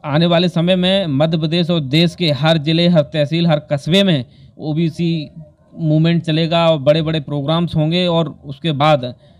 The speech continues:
राजधानियों को घेर, अ, में अपना शक्ति प्रदर्शन होगा। उसके बाद इस देश की राजधानी दिल्ली में भी लाखों की स्थिति में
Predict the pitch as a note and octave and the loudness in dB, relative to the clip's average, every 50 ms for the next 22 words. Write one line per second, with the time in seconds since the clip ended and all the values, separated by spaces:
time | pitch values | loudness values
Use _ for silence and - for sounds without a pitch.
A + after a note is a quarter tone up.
0 | - - _ - _ _ _ _ _ - C3+ C#3 C#3+ D#3 D#3 D#3 E3+ E3+ F3+ F3 | -20 -20 _ -20 _ _ _ _ _ -4 -2 2 2 2 4 4 2 2 0 0
1 | F3 D#3+ E3+ F3 D#3 C#3+ D3+ D#3 D#3 - D3 D#3 D#3 D#3 D#3 D#3+ E3 E3+ F3 F3 | -2 -4 -6 -4 -2 -2 -2 -2 -2 0 2 2 4 4 2 2 0 0 2 2
2 | F3 E3+ D#3+ D#3 D#3+ D#3+ D#3 D3+ C#3+ F3 F3 E3 F3+ D#3+ - F3+ D#3 E3 D#3 D#3+ | 0 0 -2 -4 -4 -2 -2 -2 -2 -2 -2 -2 -4 -4 -4 -6 -6 -4 -6 -2
3 | D#3 E3+ D#3+ D#3+ D#3+ D#3 D#3+ F#3 G#3+ A3+ G#3 E3+ - F#3 E3+ F3+ F#3 E3+ D#3+ D#3 | -2 -2 0 0 0 0 2 2 2 0 -2 -4 -4 -4 -2 -2 -2 -2 -4 -6
4 | C3 A#2+ B2 D#3 F3 F3 - E3 F3 D#3 D#3 D#3 D#3 D3 D#3 D#3+ E3 D#3 C#3 B2+ | -6 -2 0 2 2 0 0 -2 0 2 2 2 2 2 0 -2 -2 -4 -2 0
5 | D3+ D#3+ E3 F3+ F#3+ G3 G3 F#3+ F#3 F#3+ F3 E3+ E3 E3 E3 D#3+ D3 E3 E3 D#3+ | 2 2 2 2 2 2 0 0 2 0 0 0 0 0 -2 -4 -2 -2 -2 -2
6 | D3+ - D3 - - C3+ B2+ D3+ D#3 D3+ D3+ C#3+ D3 C#3+ C#3+ C#3 | -2 -4 -6 -6 -6 -6 -4 -2 -2 -2 -2 -2 -2 -2 -2 -4